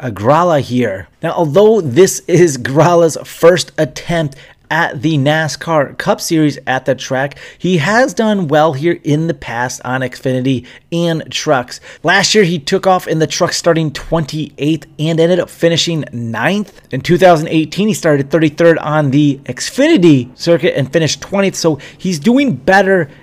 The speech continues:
than where he's starting from. Again, starting in that back position in thirty-eighth, I think gives him a lot of opportunity to do better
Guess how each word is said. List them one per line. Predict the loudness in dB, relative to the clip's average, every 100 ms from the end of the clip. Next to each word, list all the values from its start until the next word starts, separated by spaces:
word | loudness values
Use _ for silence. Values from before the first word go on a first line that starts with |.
| _
than | -2 2
where | 4 4
he's | 2
starting | 0 0
from. | -2
Again, | -2 0 0 0
starting | 0 2 2 0
in | -2 0
that | -2 -4
back | -4 -4 -6 -6
position | -6 -2 -2 0 -4 -4 -10 -16 -8
in | -6
thirty-eighth, | 0 2 4 4 2 0
I | -6
think | -6 -4 -6 -4
gives | -4 -4
him | -4
a |
lot | -2 0
of | 0
opportunity | 0 -2 -4 -4 -2 -4 -8 -20 _ _
to | -10
do | 0 2 2 -2 -10
better | -2 4 4 4 0